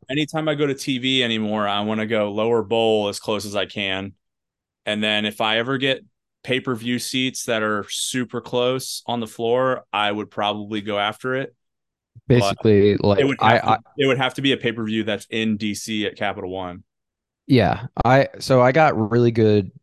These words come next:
Speaker 2: a really good deal when I saw Money in the Bank and I sat on the floor, but, you know, I still couldn't see what was go-, like, stuff going on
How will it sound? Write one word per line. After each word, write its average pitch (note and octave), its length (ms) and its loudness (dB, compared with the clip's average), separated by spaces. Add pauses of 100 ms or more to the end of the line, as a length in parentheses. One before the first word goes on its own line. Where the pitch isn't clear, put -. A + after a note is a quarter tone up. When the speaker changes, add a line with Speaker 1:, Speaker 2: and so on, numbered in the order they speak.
(120)
Speaker 2:
a G#2+ 100 2
really G#2+ 300 4
good G2+ 160 2
deal G2 260 4
when F#2 120 2
I F#2 80 2
saw F#2+ 320 -2
Money F#2+ 220 2
in F#2 80 2
the F#2 60 0
Bank F#2 300 2
and A2 100 2
I G2+ 160 0
sat G#2 240 2
on A2 100 2
the A2 40 -2
floor, A#2+ 380 4 (680)
but, G2 460 2
you A#2 100 0
know, F2+ 260 2
I F#2+ 100 2
still A2+ 480 0
couldn't A2 260 0
see G2 600 0 (100)
what G#2 200 -2
was G2 140 -4
go-, G#2 260 0
like, G#2 280 2 (760)
stuff - 300 2
going A#2 240 4
on G#2 240 4